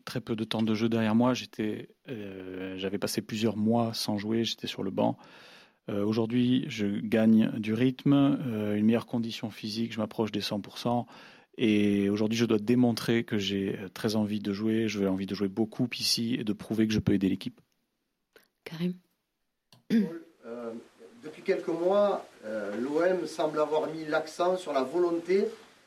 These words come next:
Speaker 3: que ses joueurs étrangers parlent un peu mieux le français. Tu l'as dit tout à l'heure que, euh, tu voulais vite parler, euh, français. Euh,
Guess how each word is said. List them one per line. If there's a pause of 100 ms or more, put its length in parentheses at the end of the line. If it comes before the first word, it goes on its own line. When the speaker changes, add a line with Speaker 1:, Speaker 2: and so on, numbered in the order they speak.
(140)
Speaker 3:
que
ses
joueurs
étrangers (160)
parlent (200)
un
peu (280)
mieux
le
français. (300)
Tu
l'as
dit
tout
à
l'heure
que, (420)
euh,
tu
voulais
vite (240)
parler,
euh,
français. (480)
Euh,